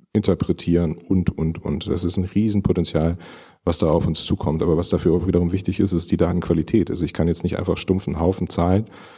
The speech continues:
irgendwo hinwerfen und sagen, "Mach mal Gold raus", sondern ich muss es natürlich auch vernünftig aufbereiten. Felix lacht schon, das ist <laughs> ein Kollege von mir, der sich mit sowas beschäftigt und wir sind gerade dabei, Datenbanken zu entwickeln. Wenn die nicht vernünftig strukturiert sind,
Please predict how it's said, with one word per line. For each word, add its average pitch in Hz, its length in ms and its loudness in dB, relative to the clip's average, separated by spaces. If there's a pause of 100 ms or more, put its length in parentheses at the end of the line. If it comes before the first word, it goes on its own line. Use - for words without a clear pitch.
(240)
irgendwo 95 240 2
hinwerfen 92 300 2
und 87 60 0
sagen, 80 240 2
"Mach - 140 -2
mal 85 100 4
Gold 98 340 2
raus", 82 340 0 (180)
sondern 87 380 2
ich 82 120 -6
muss 87 120 2
es 87 100 0
natürlich 87 360 2
auch - 300 0 (160)
vernünftig - 400 -2
aufbereiten. - 640 0 (480)
Felix 85 380 -2
lacht 113 240 0
schon, 131 360 0
das 90 200 2
ist - 180 -4 (300)
<laughs> - 280 -4
ein 113 120 2
Kollege 101 340 2
von 98 160 0
mir, 95 100 2
der - 120 0
sich 95 180 0
mit 92 120 2
sowas 92 240 4
beschäftigt 98 500 0
und 85 100 2
wir 82 80 4
sind 87 140 0
gerade 82 200 2
dabei, 82 160 4
Datenbanken 85 440 -2
zu - 120 -2
entwickeln. 90 300 0 (280)
Wenn 87 80 4
die 101 60 6
nicht 117 140 -2
vernünftig 98 340 0
strukturiert 113 500 0
sind, 107 200 -2